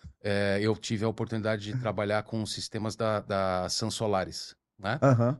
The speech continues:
Speaker 1: Pra gente rodar, por exemplo, o primeiro R P da Oracle no Senac, na gerência de sistemas do Senac aqui. Isso a gente tá falando em mil novecentos e noventa e nove, dois mil.
Speaker 2: Tá.
Speaker 1: Então,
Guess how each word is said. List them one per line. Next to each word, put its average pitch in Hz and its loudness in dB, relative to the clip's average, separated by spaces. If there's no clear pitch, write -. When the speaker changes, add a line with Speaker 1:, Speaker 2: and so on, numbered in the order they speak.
Speaker 1:
Pra 107 4
gente 107 -2
rodar, 98 -2
por 104 -4
exemplo, 98 -2
o 101 -8
primeiro 104 -2
R 107 -2
P 104 -4
da 95 0
Oracle 104 -2
no 104 -4
Senac, 95 -2
na 92 -2
gerência 98 -6
de 98 -8
sistemas 104 -6
do 98 -10
Senac 95 -4
aqui. 98 -10
Isso 85 -10
a 87 -8
gente 92 -8
tá 98 -8
falando 98 -6
em - -4
mil 107 -4
novecentos 107 -6
e - -12
noventa 101 -6
e - -6
nove, 104 -4
dois 113 -2
mil. 98 -2
Speaker 2:
Tá. 98 -6
Speaker 1:
Então, 104 0